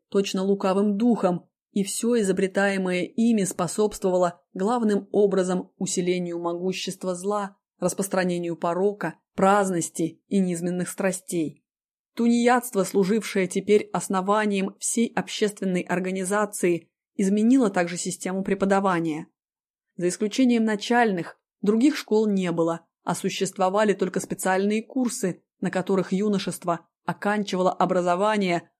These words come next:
по особо избранным предметам, преподаваемым к тому же поверхностно, потому что по ленности большинство отказывалось от серьезной умственной работы.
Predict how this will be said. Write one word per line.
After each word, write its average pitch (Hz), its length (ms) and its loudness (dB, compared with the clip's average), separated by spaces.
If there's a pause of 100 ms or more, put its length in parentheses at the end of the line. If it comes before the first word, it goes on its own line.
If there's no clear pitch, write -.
(120)
по 185 120 2
особо 214 320 2
избранным 180 580 0
предметам, 190 680 2 (200)
преподаваемым 185 760 4
к - 60 -8
тому 175 240 0
же 175 80 -2
поверхностно, 180 800 0 (240)
потому 196 320 0
что 190 160 -2
по 180 140 0
ленности 196 840 0
большинство 185 760 0
отказывалось 180 960 0
от 175 160 -2
серьезной 185 720 -2
умственной 180 500 -2
работы. 175 600 -2